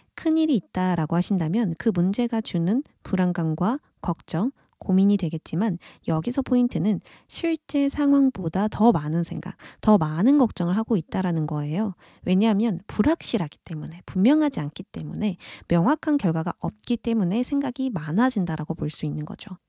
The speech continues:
육 개월 이 전체를 이 모습으로 보내는 게 아니라 이게 가장 여러분들이 많이 갖게 되는 모습 아니면은 포인트다. 여러분들이 이런 부분들이 분명히 있을 것이다 라고 알려주는 거예요.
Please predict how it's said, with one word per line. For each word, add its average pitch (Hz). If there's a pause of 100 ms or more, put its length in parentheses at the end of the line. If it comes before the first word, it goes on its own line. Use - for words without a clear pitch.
(220)
육 220
개월 262
이 208
전체를 214 (120)
이 214
모습으로 233
보내는 175
게 190
아니라 180 (300)
이게 214
가장 240
여러분들이 185
많이 175
갖게 -
되는 190
모습 160
아니면은 170 (320)
포인트다. 370 (240)
여러분들이 196 (300)
이런 269
부분들이 180
분명히 175
있을 330
것이다 214
라고 147
알려주는 175
거예요. 160